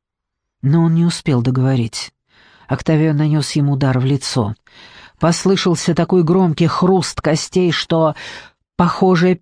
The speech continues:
переломались и пальцы одного, и челюсть другого. Сила удара швырнула обоих на землю. В тот же миг Октавио уселся на Бесстрашного и, не давая ему встать,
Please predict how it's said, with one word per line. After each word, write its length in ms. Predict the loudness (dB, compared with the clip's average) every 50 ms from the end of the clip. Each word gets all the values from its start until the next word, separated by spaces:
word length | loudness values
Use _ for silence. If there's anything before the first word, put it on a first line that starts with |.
| _ _
переломались 1080 | 2 2 4 4 4 4 2 2 2 2 2 2 2 2 2 2 2 2 0 0 0 -2
и 60 | -2
пальцы 560 | -2 0 0 0 2 2 0 -2 -4 -2 0
одного, 540 | 0 0 2 2 0 2 2 2 2 2 2
и 120 | 2 0 0
челюсть 480 | 0 0 2 2 2 2 0 -2 0
другого. 720 | 0 2 2 2 2 2 2 2 2 0 0 0 -2 -4 -8 -12 -18 -20 -20 -18 -20 -18 _
Сила 380 | -14 -6 0 0 2 4 4
удара 440 | 2 2 2 2 2 2 2 0 0
швырнула 640 | 0 0 0 0 0 2 2 2 2 2 2 2
обоих 460 | 0 0 0 2 2 2 2 0 0 2
на 140 | 2 2
землю. 640 | 4 2 2 2 2 2 2 0 0 -2 -4 -6 -8 _ _ -20 -20 -20 -20 _ _ _ _
В 100 | -4 0
тот 180 | 2 2 2
же 140 | 4 2 2
миг 200 | 4 2 2 0
Октавио 460 | -2 -4 0 0 2 2 4 4 2
уселся 480 | 2 0 0 0 0 0 0 -2 -2 0
на 80 | 0 0
Бесстрашного 720 | 0 -2 -2 -2 0 0 2 2 0 0 0 0 0 2
и, 80 | 2 2
не 100 | 2 0
давая 320 | 0 2 2 2 2 2
ему 220 | 2 2 2 0
встать, 600 | -2 -4 -8 -2 0 2 2 2 0 -2 -4 -14